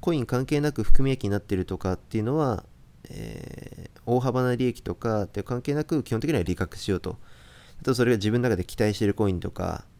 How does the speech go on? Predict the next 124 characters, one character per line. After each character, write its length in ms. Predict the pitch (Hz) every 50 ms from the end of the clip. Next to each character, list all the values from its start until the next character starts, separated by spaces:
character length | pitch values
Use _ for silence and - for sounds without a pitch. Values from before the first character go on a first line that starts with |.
| - -
え 120 | - 98
ー、 40 | 95
今 120 | 104 104
ビ 120 | 92 92 95
ッ 20 |
ト 120 | - - 104
コ 80 | 113
イ 40 | 104
ン 20 |
持 80 | 95 101
っ 40 | 104
て 100 | - 98
な 60 | 95
い 40 | 92
け 60 | 92
ど、 60 | 90
も 120 | 104 135 165
し 100 | - -
ビ 100 | 123 123
ッ 20 |
ト 100 | - 143
コ 60 | 143
イ 20 | 127
ン 40 |
持 60 | 123 139
っ 40 |
て 60 | 143 -
た 40 |
と 80 | - 135
し 60 | 139
て 60 | -
も、 60 | 147 123
こ 100 | - 98
の 80 | 90
五 100 | 90 92
万 180 | 95 98 98 98
ド 80 | 95
ル 80 | 95 95
で 80 | 90 92
も 120 | 95 95
と 80 | - 98
も 80 | 95
と 80 | 87 87
利 100 | 85 87
確 200 | - 90 - -
し 80 | -
よ 60 | 104 92
う 20 |
と 80 | - 95
思 120 | 85 -
っ 20 |
て 140 | - - -
ま 140 | 85 85 80
す 60 | -
し、 360 | - - - 110 104 92 92 - - - - - - - - - - - - - -
あ、 360 | - - - - - - - - - - - - - - - -
そ 180 | - - 107
う 20 | -
で 60 | -
す 60 | -
ね。 180 | - 131 139 - -
も 80 | 151 139
し 100 | - 123
イ 60 | 127
ー 20 |
サ 120 | 123 - 107
持 80 | 110
っ 40 | 113
て 60 | -
た 80 | - 101
と 100 | - 113
し 100 | - -
て 100 | - 143
も、 320 | 147 160 151 113 - - - - - -
ま 80 | - 104
あ、 20 |
持 80 | 110 147
っ 40 | 165
て 80 | -
ま 100 | 90 85
す 80 | 85 -
け 80 | - -
ど 100 | - -
も、 240 | 123 151 135 95 - -
ま 100 | - 101
あ、 20 | 98
イ 60 | 110
ー 20 |
サ 120 | 110 95 92
も 100 | 80 78
ね、 120 | 82 85
利 80 | 85 90
確 220 | - 87 - -
し 100 | - -
よ 80 | 98 92
う 20 |
か 100 | - 87
な 100 | 85 87
と 80 | - -
思 140 | 82 82 -
っ 40 |
て 160 | - - - -
ま 120 | - -
す。 180 | - - - - - - - - - - - - - -
イ 80 | 156 165
ー 60 | 185
サ 120 | - -
は 80 | 80 80
ね、 220 | 78 78 - - - - -
あ 160 | - 92 87
の、 180 | 87 87 85
こ 120 | - - 135
れ 80 | 131
だ 40 | 135
け 60 | 127
言 80 | 110 110
っ 20 |
と 100 | - -
き 100 | 107 -
ま 80 | 110 107
す 80 | - -
け 80 | 101
ど 100 | 101 120
も、 280 | 139 151 131 92 -